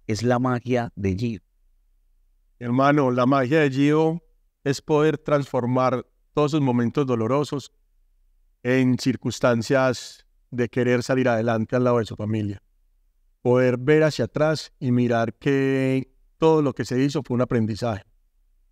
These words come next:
Speaker 2: Y poder en estos momentos, a través del arte que salvó mi vida, a través de la música, como lo decís de los conversatorios, eh, plasmar en los cortometrajes, en muchas cosas que Dios me está permitiendo en este momento hacer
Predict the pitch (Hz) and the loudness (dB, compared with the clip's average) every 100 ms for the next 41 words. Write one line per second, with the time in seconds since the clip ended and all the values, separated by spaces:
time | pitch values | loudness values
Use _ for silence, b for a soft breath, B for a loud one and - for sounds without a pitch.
0 | _ 123 - 127 120 120 139 131 143 123 | _ -4 0 2 4 2 0 0 0 2
1 | 117 139 135 - 104 - - 123 120 117 | 2 2 0 -2 -10 -12 -16 -10 -2 0
2 | 113 110 123 135 151 151 - 151 - 117 | 2 0 0 2 2 0 -4 -6 -4 -4
3 | 107 107 120 139 147 147 127 - _ _ | -4 -2 -2 0 0 -2 -4 -8 _ _
4 | - 110 117 113 120 123 113 131 143 123 | -8 -2 0 2 2 2 2 0 0 -4
5 | - 104 90 - 107 113 110 110 123 127 | -6 -6 -8 -8 -2 0 0 0 -2 -2
6 | - 107 107 104 - 135 131 107 98 _ | -2 -4 -4 -6 -2 0 0 -2 -6 _
7 | _ _ _ - 117 120 117 - 123 120 | _ _ _ -8 -2 -2 -2 -2 0 0
8 | 107 113 127 123 120 131 123 - 117 - | 0 0 2 2 2 0 -2 -2 -6 -4
9 | 110 110 - 135 127 92 120 127 123 156 | -6 -4 -2 0 -2 -4 -6 -4 -2 -4
10 | - 151 143 - 120 120 131 131 151 156 | 0 0 -2 -2 0 2 0 0 -2 -2
11 | - 139 117 120 117 135 - 127 113 113 | -2 -2 -2 -2 -2 -2 -2 -2 -2 -4
12 | - 139 127 147 135 | -4 -4 0 -2 -2